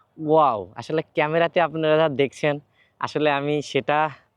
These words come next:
আপনাকে বলতে পারবো না। আসলে ক্যামেরার সৌন্দর্য আর চোখে দেখা সৌন্দর্যের মধ্যে হয়তো একটু পার্থক্য আছে। তারপরে আপনারা অবজার্ভ করবেন আসলে, এ, কীরকম ভিউটা হয়েছে। আর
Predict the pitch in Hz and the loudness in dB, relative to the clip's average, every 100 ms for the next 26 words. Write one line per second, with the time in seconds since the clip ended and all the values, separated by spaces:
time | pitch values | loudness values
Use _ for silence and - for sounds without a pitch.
0 | _ _ _ 120 123 143 135 120 135 170 | _ _ _ -4 -2 -2 2 2 4 2
1 | 165 123 113 113 131 135 - 139 139 151 | 2 0 -2 -2 0 -2 0 0 2 2
2 | 156 156 147 160 147 151 139 151 147 - | 2 0 -2 -2 0 0 2 2 2 -2
3 | 127 156 151 143 143 143 139 131 143 131 | -2 0 0 -2 -2 -2 0 0 0 0
4 | 127 135 120 135 127 _ _ _ _ - | 0 0 2 0 0 _ _ _ _ -6
5 | 147 - 147 147 - 151 - 143 131 151 | -4 -2 0 -2 -2 -4 0 0 0 0
6 | 123 - _ _ _ _ _ _ - 147 | 0 -2 _ _ _ _ _ _ -4 0
7 | 156 160 156 156 156 143 131 151 147 - | 2 2 2 2 2 2 2 -2 -2 -2
8 | 147 165 160 - - - 147 147 - _ | 0 0 -2 -10 -10 -2 0 -2 -6 _
9 | _ _ _ _ _ - 123 113 - 151 | _ _ _ _ _ -10 -8 -6 -2 0
10 | 143 151 147 - 117 127 117 120 123 120 | 0 -2 -2 -8 -4 -2 0 0 0 -2
11 | 131 143 _ _ _ _ - 120 | -6 -8 _ _ _ _ -2 -2